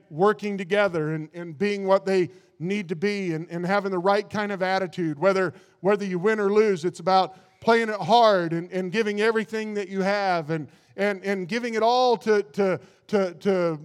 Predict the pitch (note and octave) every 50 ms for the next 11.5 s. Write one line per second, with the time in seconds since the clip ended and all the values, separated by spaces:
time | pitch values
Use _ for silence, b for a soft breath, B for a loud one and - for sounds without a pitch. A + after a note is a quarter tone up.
0 | E3+ - _ - - - G#3 F3+ F3 E3+ E3+ - A#3+ A#3+ A#3+ A3+ G#3 F#3 F3+ F3
1 | E3+ E3+ F3 - F3 F3 D#3+ C3+ A3 A#3 A3+ G#3+ G#3+ G#3 G#3 G#3 G#3 G3 G#3 G#3+
2 | G#3 G3+ G3+ F3 D3+ F#3 F#3 F3 - b b b b b b D#3+ E3+ F3 E3+ F3+
3 | F3 G3 A3 G#3+ G#3 G3 E3 D3 F3+ F3+ E3 E3 E3 D#3 D#3 F3 F3 F3 F3 E3+
4 | F3 E3 E3+ E3+ E3 E3 E3 E3+ F3+ G3 G3 F#3 - F#3+ F3+ E3+ D3+ D#3 F3+ F#3
5 | D#3+ - - - G#3 G3+ G3 F#3+ F#3 F#3 F3+ E3 D3 - - E3+ - - G3+ G3+
6 | F#3+ F3 - - F3 D3+ C#3+ F3 F3 F3 F3 E3+ E3+ D#3+ D#3 D3 C3+ b b b
7 | b b b b E3 F3+ F#3+ G#3 G#3+ G#3+ A3 G#3+ G3+ G3 - G#3 G#3+ A3 G#3+ G3
8 | G#3+ G#3 G3+ G3 F#3+ F#3 F3 E3+ - - A#3 F#3+ - - G3 F3+ F3 E3+ F#3+ A3
9 | A#3+ G#3 F3+ - - - G3+ G#3 G#3+ G#3 F#3+ E3+ E3 - F#3+ E3+ D#3 B2+ b b
10 | b b b b - G3 G3 F#3+ F#3 - F#3+ F3 D#3+ F#3+ E3+ B2+ - G3+ G#3+ A3+
11 | A#3+ G#3+ _ - F#3+ F3 F3+ F#3 F3+ F3+ F#3